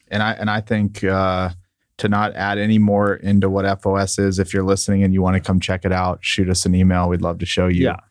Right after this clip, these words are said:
Speaker 2: happy to show
Speaker 1: Um,
Speaker 2: anybody.
Speaker 1: it's a, it's a big software project, but it, it has been, uh, the ultimate, um, the ultimate game changer. It's changed the way that we work. It's changed the way that we've, uh, created accountability.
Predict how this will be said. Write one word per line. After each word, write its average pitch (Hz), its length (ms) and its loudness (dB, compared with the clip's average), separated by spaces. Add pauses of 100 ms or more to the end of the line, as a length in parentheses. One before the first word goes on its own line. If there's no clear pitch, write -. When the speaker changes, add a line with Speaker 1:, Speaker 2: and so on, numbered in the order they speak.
(240)
Speaker 2:
happy 120 180 0
to 90 300 0
show 87 60 2
Speaker 1:
Um, 110 60 -2
Speaker 2:
anybody. 110 180 -2
Speaker 1:
it's - 140 -2
a, 90 40 0 (140)
it's 95 120 -2
a 92 60 2
big 92 560 0 (220)
software 101 440 -2
project, 90 520 -2
but 98 140 2
it, 92 180 0
it 98 180 4
has 92 140 2
been, 104 460 0 (520)
uh, 92 520 0 (560)
the 107 220 0
ultimate, 104 500 0 (180)
um, 92 540 2 (280)
the 101 140 0
ultimate 104 380 0
game 98 240 2
changer. 92 520 0 (320)
It's - 200 0
changed 113 340 -2
the 104 80 -2
way 101 160 2
that 101 140 0
we 95 100 -2
work. 98 380 0
It's 92 120 -4
changed 101 300 -2
the 98 60 0
way 95 120 2
that 90 120 0
we've, 90 260 -2 (200)
uh, 90 180 -2
created 95 400 -2
accountability. 95 880 0